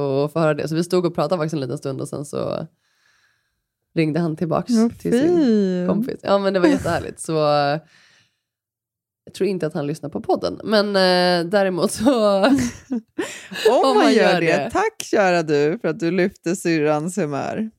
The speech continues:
Speaker 1: Ja, nej, men verkligen, det gjorde mig liksom väldigt glad för att jag, ja, men jag tror också så här, tanken på att jag kan hjälpa andra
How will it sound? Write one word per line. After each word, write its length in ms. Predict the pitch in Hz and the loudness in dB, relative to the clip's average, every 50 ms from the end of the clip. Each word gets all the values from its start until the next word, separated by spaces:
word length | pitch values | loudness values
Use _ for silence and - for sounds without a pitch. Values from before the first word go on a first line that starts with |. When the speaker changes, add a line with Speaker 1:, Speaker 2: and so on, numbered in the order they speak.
| _ _ | _ _
Speaker 1:
Ja, 340 | - 196 202 190 175 156 - - | -4 0 2 2 2 2 0 -4
nej, 100 | 185 208 | -4 -4
men 120 | 214 208 | -2 0
verkligen, 280 | 196 190 190 185 170 156 | 0 0 0 -2 -4 -2
det 80 | 160 170 | 0 0
gjorde 260 | 175 170 160 156 156 | 0 0 -2 -4 -6
mig 300 | 151 147 143 139 135 135 | -6 -6 -6 -4 -6 -6
liksom 540 | 135 131 - - 131 - - 73 65 78 - | -8 -10 -12 -12 -14 -14 -16 -16 -14 -10 -8
väldigt 260 | 135 131 143 135 151 | -8 -8 -8 -6 -4
glad 340 | 156 156 143 135 127 131 - | -2 0 0 0 -2 -4 -6
för 60 | 147 | -10
att 120 | 139 - | -8 -4
jag, 240 | 139 135 135 135 143 139 _ _ _ _ _ _ _ _ _ _ _ _ _ _ _ _ _ _ | -2 -2 -2 -2 -2 -6 _ _ _ _ _ _ _ _ _ _ _ _ _ _ _ _ _ _
ja, 60 | - | -6
men 120 | 190 202 202 | -2 0 0
jag 100 | 208 208 | 2 2
tror 120 | 214 190 | 0 -2
också 180 | 180 180 - 175 | -2 -2 -6 -4
så 80 | 170 | -2
här, 220 | 170 151 - - - - | 0 0 -2 -2 -8 -10
tanken 580 | - 202 185 165 156 160 156 - 180 170 165 | -6 -4 -4 -2 -4 -6 -6 -6 -6 -6 -6
på 280 | 170 180 160 147 143 147 139 139 147 143 - _ _ _ _ _ _ _ _ _ _ _ _ _ _ _ - | -6 -4 -4 -2 0 0 0 -2 -2 -6 -10 _ _ _ _ _ _ _ _ _ _ _ _ _ _ _ -6
att 260 | 165 160 151 151 151 | -6 -6 -6 -4 -2
jag 300 | 165 156 151 147 151 151 | 0 0 0 0 -2 -4
kan 200 | - 160 147 151 | -4 -6 -4 -4
hjälpa 420 | 151 147 139 147 156 _ - 156 | -2 -4 -4 -4 -6 _ -6 -6
andra 580 | - - 143 143 143 147 143 120 107 131 175 | -6 -6 -6 -6 -6 -4 -4 -4 -4 -4 -6